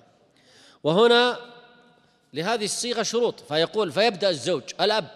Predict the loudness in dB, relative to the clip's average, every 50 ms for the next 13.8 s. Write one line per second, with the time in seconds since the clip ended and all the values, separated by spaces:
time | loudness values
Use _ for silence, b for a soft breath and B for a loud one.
0 | -14 -4 -2 -2 0 0 -2 -8 -12 -18 -20 B B B B B B B 2 2
1 | 4 4 4 2 4 4 2 2 2 2 2 2 2 2 0 -2 -2 -2 -4 -10
2 | B B B B B -4 2 2 4 4 4 4 4 2 2 0 -4 -6 -8 -4
3 | -2 -2 0 2 4 4 4 2 2 0 0 0 2 2 2 2 2 2 2 4
4 | 4 4 2 2 2 0 -2 -4 -8 -12 -8 -8 -8 -8 -8 -8 -4 -4 -4 -4
5 | -4 -6 -10 -8 -6 -2 0 0 0 0 -2 -4 -10 -14 -20 -20 -20 _ b b
6 | b b b b b b b _ -2 -2 0 0 0 -2 -2 -2 -4 -2 -2 0
7 | 0 0 -2 -6 -12 -6 -6 -4 -2 -2 -4 -4 -4 -6 -8 -6 -4 -4 -4 -4
8 | -4 -6 -8 -10 -10 -12 -12 -12 -12 -12 -16 _ _ _ _ b b b b b
9 | b b b b b -4 -2 -2 -2 -2 -6 B B B B -4 -2 -2 -2 -2
10 | -4 -6 -6 -2 -2 -2 0 0 -2 -6 -6 -2 0 2 4 4 4 2 2 0
11 | -2 0 0 0 0 -2 -4 -8 -8 -8 -8 -8 -10 -12 -14 -14 -16 -16 -18 -20
12 | -20 _ _ _ _ _ _ _ _ _ _ _ _ _ _ _ _ _ b b
13 | b b b b b b b b b 4 4 6 6 4 2 -2